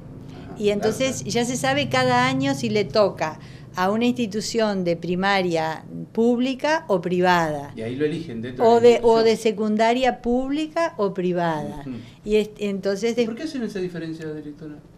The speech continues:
Speaker 2: Y
Speaker 1: Bueno, de hecho existen públicas
Speaker 2: se,
Speaker 1: y privadas,
Speaker 2: se
Speaker 1: pero quiero
Speaker 2: trata de
Speaker 1: decir
Speaker 2: que todos tengan participación.
Speaker 1: Ah, claro, claro.
Speaker 2: Entonces
Speaker 1: ¿Hay un cronograma entonces?
Speaker 2: hay una,
Speaker 1: ¿Y a
Speaker 2: sí,
Speaker 1: quién le
Speaker 2: sí.
Speaker 1: toca esta vez?
Speaker 2: Este año le tocó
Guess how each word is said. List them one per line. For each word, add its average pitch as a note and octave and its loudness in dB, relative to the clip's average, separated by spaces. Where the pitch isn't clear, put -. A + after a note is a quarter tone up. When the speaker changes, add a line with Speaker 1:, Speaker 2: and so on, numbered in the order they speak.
Speaker 2:
Y C4+ -6
Speaker 1:
Bueno, A3 2
de C3+ 0
hecho D3 2
existen F3 -2
públicas D#4 4
Speaker 2:
se, D4 4
Speaker 1:
y - 2
privadas, C#3 2
Speaker 2:
se B2+ 0
Speaker 1:
pero D3 2
quiero F4 6
Speaker 2:
trata F#4 8
de F4 2
Speaker 1:
decir D#4+ 2
Speaker 2:
que C#4+ 2
todos D#4+ 0
tengan C#4+ 2
participación. F3 0
Speaker 1:
Ah, C#3+ -4
claro, - -
claro. - -10
Speaker 2:
Entonces A3 2
Speaker 1:
¿Hay G#3+ 6
un F3+ 2
cronograma D#3+ 2
entonces? E3+ -8
Speaker 2:
hay G#3+ 4
una, G3 -2
Speaker 1:
¿Y C3 0
a - 0
Speaker 2:
sí, A3 -2
Speaker 1:
quién A3 2
le D3+ 2
Speaker 2:
sí. - -2
Speaker 1:
toca C3+ 0
esta B2+ -8
vez? B2 -6
Speaker 2:
Este B3 4
año C4+ 0
le C4+ -2
tocó A3+ 0